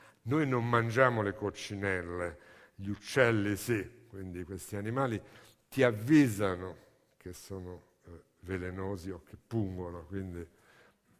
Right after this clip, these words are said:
cerchiamo di parlare bene anche delle vespe oggi. Andiamo avanti. Allora, eh,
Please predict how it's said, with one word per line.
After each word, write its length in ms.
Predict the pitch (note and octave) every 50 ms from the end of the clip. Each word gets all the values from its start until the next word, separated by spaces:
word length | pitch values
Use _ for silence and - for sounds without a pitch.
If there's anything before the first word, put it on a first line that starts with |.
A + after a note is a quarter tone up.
| _ _ _ _
cerchiamo 500 | - - - A2 - - A#2 A#2 A2 G#2+
di 120 | G2+ F#2+ G2
parlare 440 | - G2 F#2 F#2 G#2 G2 F#2 F#2 E2
bene 340 | E2 F2+ G2+ G2 F2+ F2+
anche 300 | F2+ F#2+ F#2 E2 - F#2
delle 160 | F2 F2 E2+ E2+
vespe 480 | E2+ F2 D#2 D2 - - - _ - B1 -
oggi. 220 | - - _ _ _ _ - _ _ _ _ _ _ - - - - - - -
Andiamo 440 | A2+ B2 C3+ D3 D#3 D3+ D3 C#3 B2+
avanti. 520 | A#2+ G#2+ G2 G2 G2+ G2+ - - - - _ _ _ _ _ _ _ _ _ _ _ _ _ _ _ _ _ _ _ _ _ _ _ _ _ _
Allora, 680 | - G#3+ G#3+ F#3 D3+ C3 A#2 A2 G#2 G2+ - - - -
eh, 380 | - C3 B2 A#2+ A#2+ A#2+ A#2